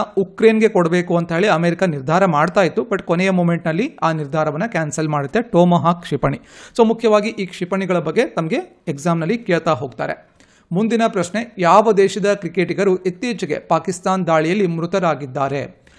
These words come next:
ಆಯ್ಕೆಗಳು ಪಾಕಿಸ್ತಾನ್, ಅಫ್ಘಾನಿಸ್ತಾನ್, ಬಾಂಗ್ಲಾದೇಶ್, ಶ್ರೀಲಂಕಾ. ಸರಿಯಾದಂಥ ಉತ್ತರ ಆಯ್ಕೆ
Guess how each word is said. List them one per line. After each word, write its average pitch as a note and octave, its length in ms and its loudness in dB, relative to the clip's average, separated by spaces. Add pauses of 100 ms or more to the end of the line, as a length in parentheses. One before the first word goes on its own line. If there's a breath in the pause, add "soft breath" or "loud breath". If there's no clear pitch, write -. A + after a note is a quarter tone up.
(240 soft breath)
ಆಯ್ಕೆಗಳು G#3+ 420 4
ಪಾಕಿಸ್ತಾನ್, G3 640 0 (120)
ಅಫ್ಘಾನಿಸ್ತಾನ್, F#3 800 -2
ಬಾಂಗ್ಲಾದೇಶ್, E3+ 680 0
ಶ್ರೀಲಂಕಾ. C#3 560 -2 (480 soft breath)
ಸರಿಯಾದಂಥ G#3+ 500 6
ಉತ್ತರ G3+ 360 2
ಆಯ್ಕೆ E3+ 500 0